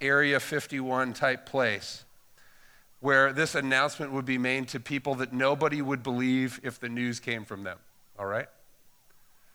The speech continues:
And God decides to make this enormous choral announcement of Jesus' birth to these people. So let me read you the story, and then let me tell you why I think it shapes our hope.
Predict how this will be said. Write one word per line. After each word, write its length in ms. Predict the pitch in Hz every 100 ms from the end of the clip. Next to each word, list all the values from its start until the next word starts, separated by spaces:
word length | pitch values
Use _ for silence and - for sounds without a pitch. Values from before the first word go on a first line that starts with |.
| -
And 180 | 156 151
God 240 | 143 175 208
decides 460 | 240 202 175 -
to 120 | -
make 280 | 156 143 139
this 160 | 131 - 143
enormous 800 | 131 131 143 170 180 175 - - - - -
choral 540 | - 160 160 160 170 175
announcement 720 | 135 131 135 135 - 110 101 -
of 120 | 123
Jesus' 440 | 110 123 120 120 -
birth 400 | - 110 107 - - - _ -
to 180 | 156 131
these 240 | 135 127
people. 460 | - 127 123 92 - -
So 140 | 123
let 100 | 135
me 80 | 175
read 200 | 156 143
you 80 | 143
the 40 |
story, 320 | 123 147 127
and 80 | 113
then 240 | 117 113 113
let 120 | 139 123
me 80 |
tell 180 | 113 131
you 100 | 120
why 200 | 113 117
I 20 |
think 240 | 107 127 110
it 80 | 113
shapes 420 | - - 117 -
our 140 | 107 95
hope. 320 | 123 113